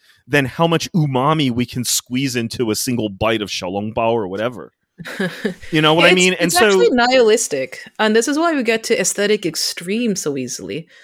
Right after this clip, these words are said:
Speaker 2: Like, you notice any kind of trend, eventually it goes overboard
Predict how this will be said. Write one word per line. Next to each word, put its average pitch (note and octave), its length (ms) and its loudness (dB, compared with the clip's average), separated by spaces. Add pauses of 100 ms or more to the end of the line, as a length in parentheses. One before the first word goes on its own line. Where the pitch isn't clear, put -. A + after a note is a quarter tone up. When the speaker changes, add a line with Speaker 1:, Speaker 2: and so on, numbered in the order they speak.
(240)
Speaker 2:
Like, G3+ 360 0
you G#3+ 140 0
notice B3+ 280 2
any B3+ 200 2
kind C#4 160 -2
of G#3+ 100 0
trend, G3 480 -2
eventually A3 540 -2
it A#3+ 40 -2
goes G3 300 2
overboard D#3+ 580 -4